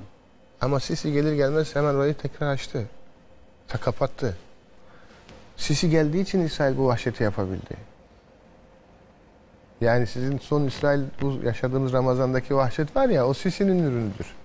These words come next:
Sisi olmasa İsrail onu yapmıyordu. İşte Sisi'yi onun için getirdiler, rahat yapabilmek için. Orta Doğu belki de düşünüyorum bazen, İsrail bunu mutat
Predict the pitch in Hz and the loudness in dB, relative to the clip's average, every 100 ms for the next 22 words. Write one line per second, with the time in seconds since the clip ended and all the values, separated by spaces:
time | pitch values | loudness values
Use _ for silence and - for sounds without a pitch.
0 | - - - - 135 147 165 165 - 135 | -20 -20 -6 -2 0 0 2 0 0 -2
1 | - 143 143 139 165 - 123 98 - - | 2 2 2 2 0 0 -2 -2 -2 -4
2 | 113 - 127 143 147 180 196 214 156 - | -4 -2 0 2 4 2 0 -2 -2 -4
3 | 120 110 107 127 135 127 135 110 95 92 | -2 0 2 0 0 0 0 -2 -4 -6
4 | - - - - - - - - - - | -12 -16 -18 -20 -20 -20 -20 -20 -20 -20
5 | - - - - - 143 147 214 220 214 | -20 -14 -14 -12 0 2 4 2 4 2
6 | 190 202 196 180 170 - - - 131 - | 4 2 2 2 2 0 -8 -10 -6 -2
7 | 170 190 160 135 117 104 143 208 - - | 0 2 0 0 0 0 -4 -8 -12 -20
8 | - - - - - - - - 165 156 | -20 -20 -20 -18 -12 -8 -4 0 0 0
9 | 165 147 139 180 | -2 -2 -2 -2